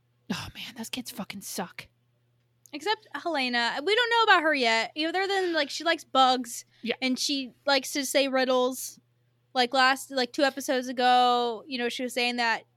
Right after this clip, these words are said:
Speaker 2: Aemond would have to lose an eye or something, and then he, like, fucking lost an eye. I'm thinking, "Oh, shit, we have a poet. We have a poet who knows it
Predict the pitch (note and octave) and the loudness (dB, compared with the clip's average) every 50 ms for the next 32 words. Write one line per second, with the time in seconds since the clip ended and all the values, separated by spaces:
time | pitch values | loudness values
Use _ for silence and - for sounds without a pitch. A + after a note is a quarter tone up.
0 | _ _ _ - B3+ B3+ B3 B3+ B3 A3+ A#3+ A#3+ B3 A#3+ A#3+ A#3+ B3 B3 B3 A#3+ | _ _ _ -4 -2 -2 -2 -2 -4 -2 -2 -2 -2 -2 -2 -4 -4 -4 -4 -4
1 | A#3+ A#3 A3+ A3+ A3+ A#3 A#3 A#3 A#3 A3+ - A#3+ A#3 A3 - A3+ A3+ A3+ A3 G#3+ | -2 0 2 2 2 2 2 2 0 -2 -4 -6 -8 -6 -6 -6 -6 -6 -6 -8
2 | G#3+ G#3+ G#3+ G#3 G#3+ G#3 G#3+ G3+ - _ B3 A#3+ - A#3 A3+ G#3+ G#3 G#3 G3+ - | -8 -8 -8 -8 -8 -6 -6 -8 -4 _ -4 -4 -2 -4 -4 -2 -2 -2 -2 -4
3 | - A3+ A3 G#3+ G#3+ G#3+ A3 A3+ G#3+ A#3 - A#3+ B3+ D4+ E4+ - - - G4 E4 | -6 -4 0 0 2 0 0 -2 -6 -6 -4 -2 -2 -2 -2 -2 -2 -4 -4 -2
4 | C#4+ D4+ D#4+ D4+ - - - D#4 E4+ F4 D4 - - _ _ _ _ _ _ _ | 0 0 0 0 -2 0 2 4 4 4 4 0 -2 _ _ _ _ _ _ _
5 | _ _ _ _ _ _ _ D4+ D#4 C#4 A3 - - D#4 E4 E4+ D#4+ B3 B3+ C4+ | _ _ _ _ _ _ _ 2 2 2 2 6 8 8 8 8 6 0 -2 -4
6 | C#4 C4 C#4 C#4+ E4 E4+ E4 E4 - - | -2 0 2 2 2 2 0 -2 -4 -6